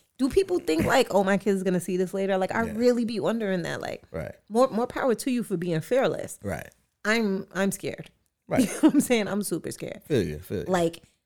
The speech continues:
Speaker 1: all of those things play a part in why things musically are even prolonged for me now, because it's like I have to, I have to tap into another side of myself to present forward because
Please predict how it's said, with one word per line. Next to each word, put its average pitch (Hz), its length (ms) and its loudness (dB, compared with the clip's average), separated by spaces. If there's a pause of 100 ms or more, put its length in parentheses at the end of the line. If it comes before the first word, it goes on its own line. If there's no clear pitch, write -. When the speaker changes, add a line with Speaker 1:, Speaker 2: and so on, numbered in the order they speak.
(160)
Speaker 1:
all 233 240 8
of 214 100 6
those 202 240 6
things 180 460 0
play 190 200 2
a 170 60 2
part 170 300 0
in 160 180 0
why 160 400 -2 (720)
things 214 320 6
musically 175 480 4
are 180 60 4
even 175 240 2
prolonged 165 480 0
for 170 120 -4
me 143 140 -2
now, 160 260 -2
because 151 260 -8
it's 151 120 -8
like 156 140 -2
I 156 60 -2
have 160 160 -2
to, 147 140 -4 (960)
I 170 60 -2
have 185 140 0
to 165 60 -8
tap 170 220 0
into 175 200 -2
another 156 320 0
side 185 260 0
of 160 100 0
myself 143 500 -4
to 160 100 -8
present 151 540 -2
forward 170 420 0
because 139 500 -4